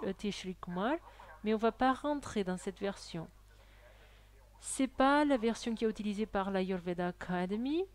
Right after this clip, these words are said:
et donc il y a beaucoup de sh-, shlokas dans le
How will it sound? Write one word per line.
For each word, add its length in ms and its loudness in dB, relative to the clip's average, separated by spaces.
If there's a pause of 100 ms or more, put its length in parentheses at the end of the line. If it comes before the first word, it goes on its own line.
(1300)
et 340 2 (640)
donc 260 0
il 60 2
y 20 6
a 20 4
beaucoup 400 0
de 60 -12
sh-, 280 -6 (140)
shlokas 540 0
dans 160 4
le 160 2